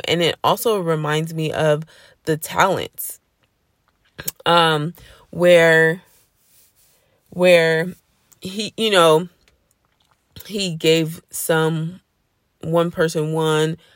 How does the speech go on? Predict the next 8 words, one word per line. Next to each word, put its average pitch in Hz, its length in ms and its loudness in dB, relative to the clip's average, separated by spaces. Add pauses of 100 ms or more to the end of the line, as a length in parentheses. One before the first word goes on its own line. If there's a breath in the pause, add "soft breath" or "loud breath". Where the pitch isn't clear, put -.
(200 soft breath)
another 156 280 0
five, 156 920 0 (440 soft breath)
and 165 140 -2
another, 165 360 4
another 156 380 0
amount. 147 440 -2 (300 soft breath)
And 156 220 -2
then, 151 400 2